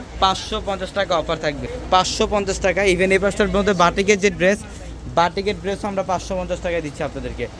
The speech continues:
প্রচুর পরিমাণে কালেকশন আছে। তো যারা কালামকারী ড্রেস নেবেন, আগামীকাল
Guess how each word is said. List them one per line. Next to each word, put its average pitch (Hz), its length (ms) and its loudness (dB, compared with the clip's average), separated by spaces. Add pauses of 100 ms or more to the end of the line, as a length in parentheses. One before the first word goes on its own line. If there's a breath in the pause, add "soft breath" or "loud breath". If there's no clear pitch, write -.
(240)
প্রচুর 214 400 0
পরিমাণে 196 360 0
কালেকশন 175 420 0
আছে। 165 260 0 (340 loud breath)
তো 165 60 -4
যারা 180 300 4
কালামকারী 202 560 0
ড্রেস 202 280 0
নেবেন, 208 220 0
আগামীকাল 185 480 2